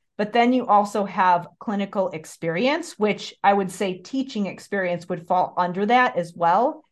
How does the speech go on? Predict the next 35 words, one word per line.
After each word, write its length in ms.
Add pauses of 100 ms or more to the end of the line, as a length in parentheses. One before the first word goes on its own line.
(280)
So 320
there's 360
this 460 (840)
direct 440
clinical 380
practice 840
that 240
is 240
layered 440
on 180
top 480
as 200
another 420
leg 300
of 120
the 100
triangle, 640
which 260
is 340 (420)
not 380
just 600 (140)
what 240
does 120
the 100
research 480
say, 260
but 160
how 200
does 160
this 180
apply 520
when 240
you're, 460 (300)
when 180
you're 300